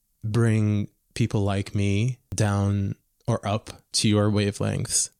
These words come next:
because every single one of us is going on a complete different wavelength and frequency. That bringing them down or up, regardless of direction,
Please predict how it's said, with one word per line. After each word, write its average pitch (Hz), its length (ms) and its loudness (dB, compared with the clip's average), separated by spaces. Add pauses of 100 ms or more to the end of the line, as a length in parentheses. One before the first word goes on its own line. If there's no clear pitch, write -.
because 101 260 0
every 107 200 2
single 104 340 2
one 101 140 2
of 98 120 -2
us 95 340 -4 (200)
is 101 200 0
going 98 400 0 (500)
on 104 180 0
a 90 80 -2 (200)
complete 117 460 0
different 104 340 0
wavelength 101 580 -2
and 101 120 -2
frequency. - 760 -2 (840)
That 104 200 2
bringing 113 380 2
them 110 160 2
down 107 480 0
or 104 200 -2
up, 107 300 -6 (580)
regardless 104 640 -2
of 107 160 0
direction, 104 680 -2